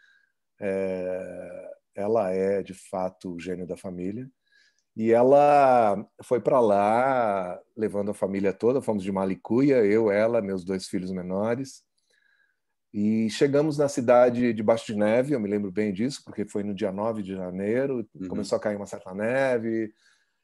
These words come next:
Speaker 1: Foi, no começo foi bem difícil, porque a gente chegou num dia, no dia seguinte os meninos tinham que ir pra escola.
Speaker 2: Já, cacete.
Speaker 1: Então, digamos que os primeiros meses em Nova York foram meses de adaptação com a escola e,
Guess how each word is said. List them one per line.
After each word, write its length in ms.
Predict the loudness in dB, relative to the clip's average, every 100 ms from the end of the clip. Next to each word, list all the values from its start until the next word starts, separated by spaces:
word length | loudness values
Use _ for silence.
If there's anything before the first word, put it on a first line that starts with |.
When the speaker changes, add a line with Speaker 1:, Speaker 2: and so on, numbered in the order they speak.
| _
Speaker 1:
Foi, 160 | 0
no 80 | 2
começo 260 | 4 4 4
foi 120 | 2
bem 260 | 4 4 4
difícil, 580 | 0 2 2 2 -4 -8
porque 320 | -10 0 2
a 60 | 2
gente 200 | 0 -4
chegou 260 | -2 0
num 160 | -2 -4
dia, 240 | -2 -2
no 120 | -2
dia 160 | -2 -4
seguinte 400 | -2 -4 -4 -4
os 60 | -4
meninos 360 | -2 -2 -4
tinham 180 | -6 -6
que 100 | -6
ir 40 |
pra 140 | -6 -6
escola. 760 | -8 -12 -14 -10 -8 -8 -10 -20 _ _
Speaker 2:
Já, 380 | -14 -12 -12 -14 -20
cacete. 640 | -20 -18 -14 -14 -14 -8
Speaker 1:
Então, 440 | 2 4 6 4 0
digamos 380 | 2 2 2
que 160 | -2 0
os 480 | 2 2 0 -4 -6
primeiros 760 | -6 -4 -2 -4 -8 -16 -18 -14
meses 640 | -6 0 2 2 0 -4
em 60 | -4
Nova 260 | -4 0
York 200 | 0 0
foram 160 | -4 -4
meses 400 | -2 -2 -2 -4
de 300 | -4 -4 -4 _ _ _
adaptação 760 | -4 -4 -4 -8 -8 -6 -4 -4
com 100 | -8
a 40 |
escola 800 | -12 -6 4 6 6 6 6 4
e, 200 | 2